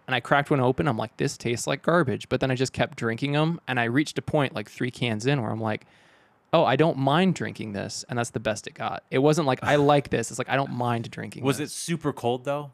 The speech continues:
Speaker 2: 'Cause I feel
Speaker 1: No,
Speaker 2: like
Speaker 1: yeah,
Speaker 2: the
Speaker 1: I refrigerated them.
Speaker 2: Okay. I mean, I feel like they're the best for, in my opinion. I don't buy LaCroix 'cause I'm cheap and I buy the off-brand stuff.
Speaker 1: Mm-hmm.
Speaker 2: But,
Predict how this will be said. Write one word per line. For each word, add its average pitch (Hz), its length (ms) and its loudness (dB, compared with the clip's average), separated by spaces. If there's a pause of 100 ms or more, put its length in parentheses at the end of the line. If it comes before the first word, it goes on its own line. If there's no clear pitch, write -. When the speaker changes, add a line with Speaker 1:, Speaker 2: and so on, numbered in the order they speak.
Speaker 2:
'Cause 135 120 0
I 143 60 4
feel 151 100 4
Speaker 1:
No, 185 60 8
Speaker 2:
like 151 60 6
Speaker 1:
yeah, 139 100 6
Speaker 2:
the 123 40 4
Speaker 1:
I 143 40 6
refrigerated 123 580 0
them. 107 240 -12
Speaker 2:
Okay. 120 360 2 (360)
I 143 60 2
mean, 160 100 6
I 170 40 4
feel 202 140 4
like 196 140 4
they're 139 120 4
the 104 160 -8
best 110 360 0
for, 104 380 -2
in 113 180 -8
my 120 140 4
opinion. 90 460 -4
I 120 120 0
don't 127 120 -2
buy 104 120 2
LaCroix 92 360 -4
'cause - 380 -18 (320)
I'm 92 160 -8
cheap - 300 -14
and 101 100 -8
I 90 60 -8
buy 85 160 -6
the 82 100 -12
off-brand 98 400 -8
stuff. 123 200 -4
Speaker 1:
Mm-hmm. 123 200 -4
Speaker 2:
But, 104 320 2